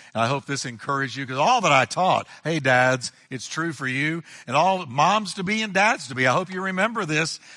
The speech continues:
because this is how you raise children.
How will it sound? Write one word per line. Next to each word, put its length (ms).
because 300
this 240
is 100
how 520
you 160
raise 260
children. 600